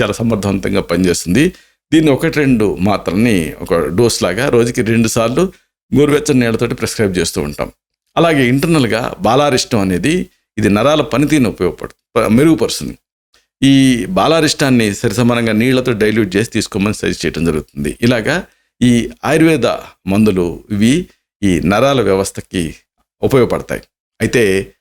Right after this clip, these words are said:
అతి ముఖ్యమైనది ఏంటంటే పథ్యాపథ్యాలు అంటే ఆహారం, జీవనశైలి, వీటిని సరి చేసుకోవటం కూడా చాలా ముఖ్యం. అంటే ఏది దీనికి కారణం అవుతుంది అని మనం చెప్పుకున్నాం కదా అనేక కారణాలు. కాజ్ ఓరియెంటెడ్ అప్రోచ్ అనేది చాలా అవసరం.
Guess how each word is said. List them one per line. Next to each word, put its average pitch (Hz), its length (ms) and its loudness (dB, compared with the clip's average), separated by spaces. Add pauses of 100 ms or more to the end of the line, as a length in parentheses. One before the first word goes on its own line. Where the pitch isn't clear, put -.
(140)
అతి 107 140 -2
ముఖ్యమైనది 131 420 2
ఏంటంటే 92 420 -2 (1500)
పథ్యాపథ్యాలు 117 680 -2 (180)
అంటే 101 120 -2
ఆహారం, 92 440 -2 (460)
జీవనశైలి, 95 580 0 (440)
వీటిని 120 640 0
సరి 107 180 -2
చేసుకోవటం 110 440 -2
కూడా 95 180 0 (140)
చాలా 85 160 0
ముఖ్యం. 67 340 -12 (500)
అంటే 113 100 4
ఏది 139 340 4
దీనికి 120 340 0
కారణం 110 260 -2
అవుతుంది 101 360 -2
అని 95 280 -4 (120)
మనం 92 160 0
చెప్పుకున్నాం 113 420 -2
కదా 92 140 2
అనేక 92 280 -2
కారణాలు. 80 400 -4 (840)
కాజ్ 151 260 2
ఓరియెంటెడ్ 131 420 0
అప్రోచ్ 95 340 -4
అనేది 92 260 -4
చాలా 90 140 0
అవసరం. - 260 -8